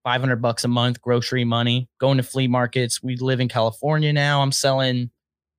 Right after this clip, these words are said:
uh, stuff I know about, right? I'm not, I'm not too much of, like, you know,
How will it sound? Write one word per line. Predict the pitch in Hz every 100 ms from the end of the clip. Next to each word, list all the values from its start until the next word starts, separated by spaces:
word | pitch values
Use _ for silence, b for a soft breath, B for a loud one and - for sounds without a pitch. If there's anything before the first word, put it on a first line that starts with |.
| _ -
uh, | 143 127 120
stuff | 120 - 226 165
I | 156
know | 147 139
about, | 117 107 101 127
right? | 135
I'm | 147
not, | 170 175 - -
I'm | 175
not | 185 175 _
too | - 185
much | 160 151 -
of, | 139
like, | 135 131 - _ _ _
you | 170 156
know, | 139 135